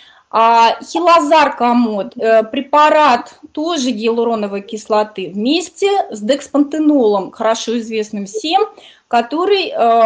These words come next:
обеспечивает восстановление клеток глазной поверхности. Да, и здесь вот хилозар, комод очень хорошо подходит. Витапоз. Ну вот Сергей Владимирович уже говорил, и я вопрос этот задавала по поводу витамина А.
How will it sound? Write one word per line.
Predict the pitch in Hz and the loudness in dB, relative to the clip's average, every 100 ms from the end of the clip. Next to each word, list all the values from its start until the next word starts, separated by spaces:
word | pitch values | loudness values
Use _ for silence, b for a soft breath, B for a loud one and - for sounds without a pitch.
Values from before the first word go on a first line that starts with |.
| 226 | 4
обеспечивает | 220 240 - 220 277 | 0 -8 -8 -6 -8
восстановление | 240 - 226 220 269 302 247 | -8 -2 -2 -2 -2 0 -2
клеток | - 269 277 | -4 -6 -4
глазной | 214 220 226 247 | 0 0 0 -4
поверхности. | 247 226 220 202 - 180 160 - 190 | -2 -4 -4 -8 -10 -18 -18 -20 -12
Да, | 226 339 381 | -2 0 0
и | 226 | -2
здесь | 254 330 | -6 -6
вот | 240 247 | -8 -8
хилозар, | - 226 208 214 | -6 -4 -2 -2
комод | 208 226 254 - - b b b - | -4 -2 -2 -2 -6 b b b -10
очень | 214 233 | -8 -6
хорошо | 220 214 220 226 | -4 0 0 -2
подходит. | 214 240 247 415 320 262 | 0 0 0 -2 -2 -4
Витапоз. | 285 339 339 269 202 226 | -2 2 2 2 -4 -2
Ну | |
вот | 302 311 | -6 -6
Сергей | 311 320 | -4 -2
Владимирович | 330 320 302 302 294 | 2 2 0 -4 -6
уже | 285 285 | -6 -4
говорил, | 285 302 349 440 | 0 2 4 2
и | 311 | 2
я | 254 | 0
вопрос | 247 240 233 233 | 2 0 -2 -10
этот | - 214 | -10 -10
задавала | 226 254 285 427 381 | -2 2 4 4 2
по | - 214 | 2 -2
поводу | 240 208 202 202 - b b b | -4 -8 -6 -6 -8 b b b
витамина | 220 247 254 262 262 254 - | -8 -2 2 2 2 2 0
А. | 208 185 170 | 0 -2 -4